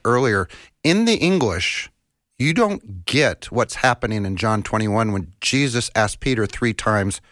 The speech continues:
"Do you love me?" Because two different words are used for love. And really quickly, Jesus says, "Peter,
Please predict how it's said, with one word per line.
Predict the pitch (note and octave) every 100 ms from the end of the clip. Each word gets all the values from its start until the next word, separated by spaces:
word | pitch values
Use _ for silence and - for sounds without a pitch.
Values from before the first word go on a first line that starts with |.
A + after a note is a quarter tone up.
| _ _
"Do | A#2+
you | A2
love | G2+ A2 -
me?" | G2 D#2+ - _ _ -
Because | C3+ B2+ A#2
two | - - F#3+ A3
different | F3 C3 D#3+ - C3 G2
words | C3 A#2+ - -
are | G#2+
used | G#2 G2+ - -
for | - F#2+
love. | F2+ F2+ - - - - _ -
And | G#2
really | D3 G#3
quickly, | - D#3+ E3+ G#2
Jesus | F2+ A2 B2 E3 E3
says, | C3+ G#2+ - - _ _
"Peter, | - G3 C#3 G2